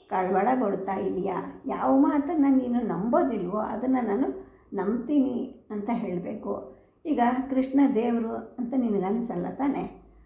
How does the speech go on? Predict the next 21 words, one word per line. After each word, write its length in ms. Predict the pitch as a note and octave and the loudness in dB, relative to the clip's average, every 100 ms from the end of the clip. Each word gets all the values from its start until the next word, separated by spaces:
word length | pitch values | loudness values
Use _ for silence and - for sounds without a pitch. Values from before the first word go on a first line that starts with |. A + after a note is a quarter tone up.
| _ - | _ -2
ಆದರೆ 320 | A3+ G3 C#4 | 0 2 2
ನೀನು 220 | G#3 G3 | 4 4
ಅವನನ್ನು 580 | G3+ G3+ D#4 F#4+ - C4+ | 4 2 0 -4 -8 -4
ನೀನು 200 | G#3 F#3+ | -2 0
ದೇವರು 500 | G3 G3+ G#3 G#3+ G#3 | 2 2 4 0 0
ಅನ್ಬೇಕು. 580 | G#3+ G3 F3 F3+ - - - _ - | -2 -2 -2 -6 -10 -16 -20 _ -8
ದೇವ್ರು 280 | D#4 F4+ D4+ | -2 0 4
ಏನು 160 | C4+ | 4
ಮಾಡೋಕ್ಕೆ 280 | B3+ A3+ A3+ | 4 2 -4
ಸಾಧ್ಯ 260 | A#3+ G#3 A#3 | -6 -6 -2
ಹೇಳು? 440 | A#3+ B3 B3+ - - - _ - | -2 -2 -4 -6 -16 -20 _ -4
ಪಾಂಡವರನ್ನ 600 | C#4+ C#4 D4 A#3 A3 A#3 | 4 6 6 4 0 0
ಮತ್ತೆ 280 | A#3 G3 - | 0 -2 -4
ಬದುಕಿಸ್ತಾನ? 640 | G3 F#3+ - A3+ - G3 - - - - - | -4 -6 -4 -8 -8 -8 -6 -6 -8 -12 0
ಇಲ್ಲ. 300 | C4+ F3+ F3 - - - - - - | 2 4 0 -6 -12 -18 -20 -20 -8
ನೋಡು, 240 | A#3 B3 | -4 -2
ನೆನ್ಪಿಟ್ಕೋ, 600 | A3+ F#3+ A3 A3+ G3 - - E4+ - - - - - - - G3+ | -2 -2 -2 -2 -4 -4 -2 -2 -4 -14 -20 -20 -20 -20 -10 0
ದೇವರುಗಳಿಗೆ 720 | A3 C4 F#4+ E4 B3 G#3 G3 | 2 4 2 0 -2 -2 -2
ಹೆಚ್ಚಿಗೆ 520 | G3 G3+ G3+ - A#3+ | -4 -4 -4 -2 2
ಹೊಗಳೋರೇ 640 | C4 G#3 F#3+ G#3+ B3 B3+ D4+ | 2 2 0 2 2 2 0
ಬಹಳ 340 | A#3+ G3 G#3 | 0 -2 -2